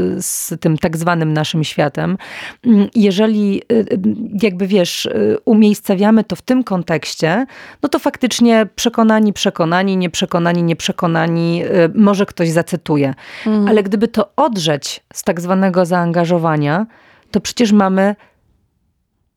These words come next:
Speaker 1: w sumie piękną, fascynującą opowieść o
Speaker 2: Mhm.
Speaker 1: tym, jaki człowiek może być,
Speaker 2: Mhm.
Speaker 1: jaką postawę sobą reprezentuje,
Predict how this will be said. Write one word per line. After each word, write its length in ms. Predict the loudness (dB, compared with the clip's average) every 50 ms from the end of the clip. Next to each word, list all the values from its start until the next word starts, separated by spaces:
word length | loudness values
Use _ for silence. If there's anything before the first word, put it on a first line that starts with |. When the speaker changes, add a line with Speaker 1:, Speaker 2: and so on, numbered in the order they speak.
| _ _
Speaker 1:
w 140 | _ -10 -8
sumie 320 | 0 2 4 4 4 2
piękną, 720 | 0 -2 -2 -2 0 0 -2 -4 -4 -4 -2 -2 0 -2 -2
fascynującą 1000 | -2 -2 -4 -4 -4 -8 -4 -2 0 2 2 4 4 2 2 2 2 0 0 0
opowieść 720 | -2 -4 -2 -2 -2 -2 -2 -4 -6 -6 -8 -10 -14 -8 -4
o 60 | -2
Speaker 2:
Mhm. 180 | 0 0 2 0
Speaker 1:
tym, 220 | 2 0 -2 -4 -8 _ _
jaki 480 | -2 0 2 2 2 0 -4 -12 -20 -16 -14
człowiek 580 | -6 -2 0 0 0 0 0 -2 -2 -4 -6 -4
może 420 | 0 2 2 2 0 0 -2 -4 -4
być, 600 | -4 -4 -2 -2 -2 -2 -4 -8 -8 -8 -10 -12 _ _ _ _ _ _
Speaker 2:
Mhm. 380 | 0 0 2 2 0 -2 -4 -6 -10 _ _ _ _ _ _ _ _
Speaker 1:
jaką 460 | 0 2 2 0 0 0 0 0 0
postawę 640 | 0 -2 -4 -4 -4 -4 -2 -2 -2 0 -2 -4 -4
sobą 460 | -4 -4 -4 -4 -2 -2 -2 0 0
reprezentuje, 1080 | 0 0 -2 0 0 0 0 0 0 -2 -2 -2 -4 -4 -2 0 0 0 0 0 -2 -4